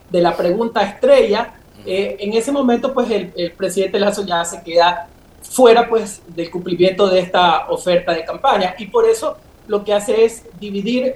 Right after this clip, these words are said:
la pregunta del Consejo en dos para, para ir coordinando con la Corte Constitucional y que finalmente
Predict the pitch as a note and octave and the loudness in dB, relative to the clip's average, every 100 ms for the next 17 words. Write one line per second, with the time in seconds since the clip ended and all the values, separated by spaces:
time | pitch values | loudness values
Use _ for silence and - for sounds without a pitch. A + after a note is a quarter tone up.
0 | - F3+ F3 F#3 G#3+ A#3 A3+ A3+ A#3 A#3+ | -4 -4 -2 -4 -4 -4 -4 -4 -2 0
1 | C#4+ B3 B3 B3+ - - - - G#3+ A#3 | 2 2 2 -2 -6 -20 -20 -2 0 4
2 | B3 A3+ B3 - - G#3+ G#3 G#3 A3+ - | 4 4 2 -8 -8 -4 -2 -2 -4 -6
3 | - F#3+ F3+ F3+ F#3+ A#3 G#3+ A3+ - G#3 | -8 -4 -2 -2 -4 -8 -8 -2 2 2
4 | G3+ A3 A#3 B3 B3+ B3+ A#3+ A#3 A#3 B3+ | 0 -4 -4 -2 -2 -2 -6 -4 -6 -8
5 | B3+ B3 B3 C4 C4 B3+ B3+ - - - | -8 -6 -6 -4 -2 0 0 -4 -16 -10
6 | F#3+ G3 G3 F#3 F#3+ G3 G3+ G3 G#3 B3 | -2 -2 0 0 2 2 0 2 0 -2
7 | - | -10